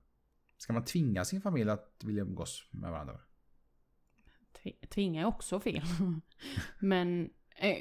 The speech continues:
Speaker 2: kommunikation, återigen, alltså prata med varandra om det. Involvera barnen, se, eh, hur behovet ser ut hos dem.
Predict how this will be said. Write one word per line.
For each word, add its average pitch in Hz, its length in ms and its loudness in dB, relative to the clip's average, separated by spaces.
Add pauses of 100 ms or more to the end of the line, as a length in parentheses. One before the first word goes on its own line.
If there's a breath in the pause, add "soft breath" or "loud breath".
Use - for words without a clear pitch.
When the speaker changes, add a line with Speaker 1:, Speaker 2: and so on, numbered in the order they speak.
(160)
Speaker 2:
kommunikation, 254 920 8
återigen, 208 680 6
alltså 226 220 0
prata 233 500 6
med 254 200 6
varandra 160 320 2
om 156 160 2
det. - 140 0 (1000)
Involvera 240 840 6
barnen, 220 560 4
se, 247 280 4
eh, 220 460 4
hur 226 180 6
behovet 196 480 6
ser 208 120 2
ut 165 140 2
hos 180 160 -4
dem. 175 200 2